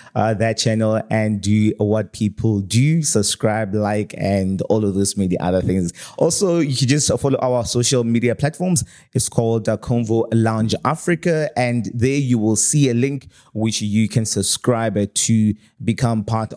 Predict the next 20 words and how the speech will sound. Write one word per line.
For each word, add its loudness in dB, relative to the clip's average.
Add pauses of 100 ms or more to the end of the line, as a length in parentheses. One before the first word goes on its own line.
of 0
the -4
Convo 0
Lounge -2
community 2
so 4
that -2
you 0
can -2
continue 2
these 0
conversations 2 (320)
and, 0
uh, 2
continue 0
empowering 0
you 2
and 0
getting 0
you, 2